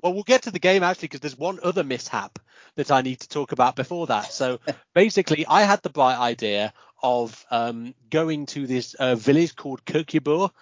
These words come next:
which is, like, it's the southernmost settlement on, uh, Streymoy, which is the main island. P-, population of about eighty,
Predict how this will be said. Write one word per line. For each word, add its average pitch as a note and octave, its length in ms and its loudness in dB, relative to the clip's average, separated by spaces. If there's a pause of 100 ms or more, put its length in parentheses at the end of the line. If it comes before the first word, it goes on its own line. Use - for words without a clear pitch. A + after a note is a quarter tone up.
(220)
which C#3+ 360 0
is, C3+ 380 2
like, C3+ 140 4
it's C#3 100 -10
the C#3 100 -6
southernmost D#3 520 0
settlement B2+ 320 0
on, B2+ 320 -4
uh, A#2 320 2
Streymoy, A2 420 -2
which A2 140 -8
is G#2+ 80 -12
the A2 80 -10
main G#2+ 160 0
island. G#2 420 0 (300)
P-, - 80 -6 (240)
population E3+ 460 6
of C3 80 -2
about C3 460 2
eighty, B2 440 -6